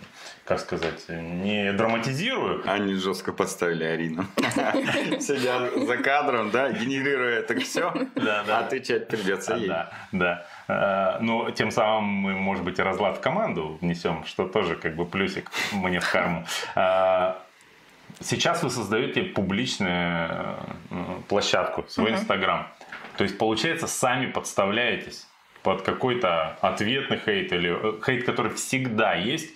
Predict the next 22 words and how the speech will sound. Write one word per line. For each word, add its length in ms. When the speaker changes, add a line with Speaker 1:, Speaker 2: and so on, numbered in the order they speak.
Speaker 1:
у 140
любого 560
Speaker 2:
Читал 300
Speaker 1:
Инстаграма 480
Speaker 2:
комментарии? 160
Speaker 1:
больше 340
ста 220
чё-, 180
нет. 260
Speaker 2:
Ну, 280
ужас 380
там. 160
Speaker 1:
Да, 140
Speaker 2:
Всё 180
Speaker 1:
уже? 120
Speaker 2:
ванильное, 580
розовое, 360
Speaker 3:
У 0
нас 100
Speaker 2:
конечно. 340
Speaker 1:
Так 120
это 80